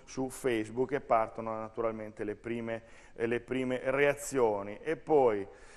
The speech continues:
eh, Stefano Fucili, il cantautore locale fanese, eh, che ha collaborato con Lucio Dalla in passato, insomma un suo,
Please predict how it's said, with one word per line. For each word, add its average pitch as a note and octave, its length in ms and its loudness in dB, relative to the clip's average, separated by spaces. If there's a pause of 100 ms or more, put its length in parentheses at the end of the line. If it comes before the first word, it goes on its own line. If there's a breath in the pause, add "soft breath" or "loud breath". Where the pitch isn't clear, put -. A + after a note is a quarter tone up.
(100)
eh, A#2 640 2
Stefano D3+ 380 -2
Fucili, C3+ 480 -4
il G2 160 -8
cantautore A2 1080 -2
locale G#2+ 500 0
fanese, G2+ 1080 -6
eh, F2+ 60 -18
che A2 320 -6 (280 loud breath)
ha G2+ 100 -10
collaborato A2 880 4
con A2+ 560 -4
Lucio A2+ 320 -6
Dalla C#3 380 4
in G#2 120 -12
passato, A#2+ 520 2
insomma G#2 240 -12
un F#2+ 100 -14
suo, A2 380 -6